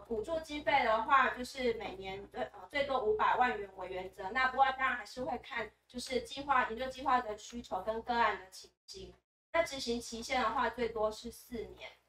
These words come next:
那另外第二个，第二类的计划是优秀年轻学者计划部分。那这边是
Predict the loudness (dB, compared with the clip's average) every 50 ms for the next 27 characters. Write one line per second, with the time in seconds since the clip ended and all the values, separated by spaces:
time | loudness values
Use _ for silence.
0 | _ _ _ _ _ _ _ _ _ _ _ 4 6 6 6 6 6 6 6 6
1 | 6 4 6 8 8 8 8 6 6 4 4 4 0 4 6 6 8 8 6 2
2 | 2 0 -2 -4 -4 -6 -6 -2 -2 0 -2 -2 -4 -6 0 2 2 2 4 2
3 | -2 -2 0 -2 -4 -6 -6 -10 -10 -8 -6 -8 -8 -6 -8 -10 -10 -12 -16 -12
4 | -10 -10 -2 2 4 4 4 2 2 -2 -2 -2 0 0 0 0 0 -2 -2 -2
5 | 0 0 0 0 -2